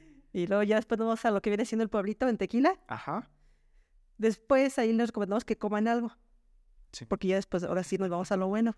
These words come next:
Speaker 2: Para que no se te
Speaker 1: Ya,
Speaker 2: pongan
Speaker 1: ya nos
Speaker 2: tan,
Speaker 1: vamos a lo bueno,
Speaker 2: tan
Speaker 1: sí.
Speaker 2: felices, ¿no?
Speaker 1: Los cantaritos al güero.
Speaker 2: Ok.
Speaker 1: Ahí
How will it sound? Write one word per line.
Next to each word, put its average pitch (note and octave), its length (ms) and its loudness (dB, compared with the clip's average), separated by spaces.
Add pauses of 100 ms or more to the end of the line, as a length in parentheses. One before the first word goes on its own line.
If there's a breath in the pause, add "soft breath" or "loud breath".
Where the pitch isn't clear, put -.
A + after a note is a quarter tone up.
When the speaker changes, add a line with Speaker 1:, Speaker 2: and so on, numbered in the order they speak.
Speaker 2:
Para C3 160 0
que C3 160 0
no C3+ 140 0
se D3 120 -4
te D3 100 -2
Speaker 1:
Ya, G3 60 -2
Speaker 2:
pongan D3 340 -2
Speaker 1:
ya F#3 100 -2
nos - 20 2
Speaker 2:
tan, - 0 -
Speaker 1:
vamos G#3 240 2
a A#3 60 4
lo G#3+ 120 4
bueno, A#3 300 2
Speaker 2:
tan - 120 -16
Speaker 1:
sí. G#3+ 120 -2
Speaker 2:
felices, C#3+ 480 -2
¿no? D3+ 100 -4
Speaker 1:
Los F#3 100 -4
cantaritos F3+ 460 -4
al F#3+ 100 -4
güero. F#3+ 340 -4
Speaker 2:
Ok. - 200 -10
Speaker 1:
Ahí C3 240 -4